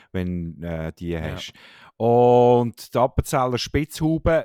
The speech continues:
Speaker 1: dort ist einfach das Problem bei dem, da hat, äh, meine Frau natürlich gefragt gehabt. Das Problem ist bei dem, der kann sie nicht behalten, bis sie ein bisschen grösser sind, sondern die wollen immer grad, grad was geschlüpft ist, wird immer grad abgezügelt.
Speaker 2: Ah,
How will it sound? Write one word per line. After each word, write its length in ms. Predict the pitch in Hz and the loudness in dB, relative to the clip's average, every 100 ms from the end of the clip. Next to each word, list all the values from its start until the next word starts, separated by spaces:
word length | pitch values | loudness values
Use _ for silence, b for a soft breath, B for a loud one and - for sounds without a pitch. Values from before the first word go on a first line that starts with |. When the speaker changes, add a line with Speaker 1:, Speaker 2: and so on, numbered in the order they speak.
| - | -4
Speaker 1:
dort 220 | 131 135 | -6 -6
ist 160 | 139 - | -6 -2
einfach 160 | 135 123 | -2 -4
das 100 | - | -4
Problem 500 | 117 107 120 143 151 | -6 -2 -2 -2 -4
bei 100 | 151 | -4
dem, 380 | 139 147 147 - | -4 -6 -10 -14
da 120 | 117 | -10
hat, 300 | 123 117 - | -10 -14 -18
äh, 260 | 123 113 107 | -12 -10 -10
meine 260 | 120 120 | -10 -12
Frau 260 | 110 117 113 | -10 -8 -8
natürlich 340 | 117 127 110 | -10 -14 -14
gefragt 460 | _ 123 135 _ _ | _ -8 -8 _ _
gehabt. 320 | 151 151 151 B B B | -6 -6 -8 B B B
Das 120 | - | -8
Problem 420 | 127 110 127 147 | -6 -2 -2 -2
ist 160 | 156 - | -4 -8
bei 80 | 135 | -6
dem, 220 | 139 135 | -6 -2
der 140 | 127 | -4
kann 180 | 123 123 | -2 -2
sie 100 | 123 | -2
nicht 240 | 135 147 | -4 0
behalten, 460 | - 131 147 - - | 0 0 -4 -8 -12
bis 240 | 143 - - | -10 -10 -10
sie 120 | 127 | -8
ein 40 | |
bisschen 200 | 120 123 | -6 -6
grösser 420 | 117 113 156 - 175 | -4 -2 -4 -6 -10
sind, 320 | 147 156 165 | -6 -8 -6
sondern 360 | 143 131 120 | -6 -6 -10
die 200 | 104 123 | -10 -4
wollen 220 | 123 123 123 | -4 -4 -4
immer 220 | 135 143 | -4 -4
grad, 360 | 135 131 - - _ _ _ _ _ _ _ | -4 -4 -8 -20 _ _ _ _ _ _ _
grad 220 | 147 147 | -4 -2
was 180 | 131 - | -4 -6
geschlüpft 420 | 143 143 - - | -4 -4 -4 -12
ist, 200 | 101 - | -12 -10
wird 180 | 117 127 | -12 -8
immer 200 | 127 131 | -8 -6
grad 180 | 127 120 | -6 -6
abgezügelt. 640 | 117 - - 98 92 82 _ - _ _ _ _ _ _ _ _ - | -8 -10 -12 -10 -10 -14 _ -20 _ _ _ _ _ _ _ _ 0
Speaker 2:
Ah, 380 | 151 156 98 | 4 6 4